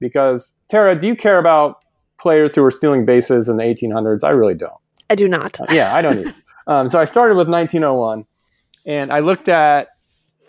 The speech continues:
Speaker 1: all players who are at least thirty-five years old, and, uh, sorted by most, uh, stolen bases in a season. And, of course, Lou Brock is first with a hundred eighteen.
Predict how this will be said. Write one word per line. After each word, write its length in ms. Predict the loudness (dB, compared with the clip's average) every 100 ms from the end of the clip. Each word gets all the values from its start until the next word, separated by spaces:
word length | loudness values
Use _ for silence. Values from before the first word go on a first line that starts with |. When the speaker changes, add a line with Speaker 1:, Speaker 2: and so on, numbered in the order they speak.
| _ _ 2
Speaker 1:
all 160 | 2
players 520 | 2 -2 0 -2 -4
who 120 | -2 0
are 100 | 2
at 60 |
least 400 | 2 0 -2 _ -2
thirty-five 420 | 0 0 2 0
years 180 | 0 -2
old, 300 | -2 -4 -6 _ _ -20 _ _
and, 440 | -6 -4 -2 -4 -6 -2
uh, 400 | 2 4 4 2 -8
sorted 520 | -6 -2 0 0 0
by 500 | 2 2 2 0 -2
most, 640 | -6 -2 0 0 -6 -18 -2
uh, 220 | 2 2
stolen 340 | 0 -2 0
bases 380 | 0 0 0 -2
in 100 | -2
a 60 | -2
season. 360 | -2 -4 -6 -12 _
And, 240 | -4 -4
of 80 | -4
course, 320 | -2 -2 0
Lou 100 | 0
Brock 320 | 2 2 2
is 140 | -2 -4
first 400 | -2 0 0 -2
with 140 | 0
a 100 | 0
hundred 280 | -2 -4 -2
eighteen. 440 | -6 -6 -10 -10